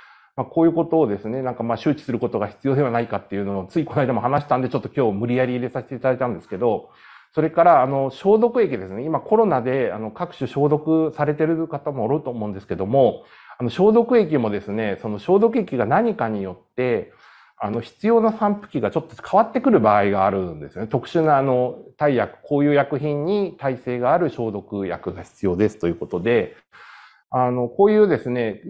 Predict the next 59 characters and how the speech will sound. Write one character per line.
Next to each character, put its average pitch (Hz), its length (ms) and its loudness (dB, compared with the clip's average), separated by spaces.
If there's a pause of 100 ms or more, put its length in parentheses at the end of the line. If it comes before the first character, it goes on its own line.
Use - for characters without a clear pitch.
消 185 180 0
毒 196 240 0
薬 - 320 2
と、 226 160 4
だ 180 80 2
か 131 80 -2
ら 113 80 -2
散 135 260 -4
布 - 80 -20
機 123 100 -10
も 104 160 -4
同 110 160 -2
じ 113 120 -8
な 110 160 -2
ん 98 80 -6
で 90 100 -8
す - 80 -20
け 101 120 -8
ど、 117 120 -2
じ 113 80 -2
ゃ 117 40 2
あ 110 40 2
実 127 180 -4
際 220 260 0
に 220 120 0
使 214 260 -4
う 214 140 0
と 214 120 0
き 143 160 -8
に 156 180 -4
必 - 240 -8
要 170 80 2
な 175 100 4
も 175 160 2
の 175 120 0
が 151 100 2
ど 135 140 0
う 160 60 0
い 147 40 0
う 127 60 -2
も 107 160 -6
の 98 160 -8
で、 110 280 -2
実 120 80 -10
際 185 200 -6
に 175 40 -6
こ 170 100 -4
う 139 40 -4
条 156 160 0
件 214 140 -2
を - 20 2
満 123 140 -4
た 190 140 -2
し - 60 -18
て 143 80 -4
い 117 40 -2
る 101 100 -4
か 90 140 -6
と。 69 240 -12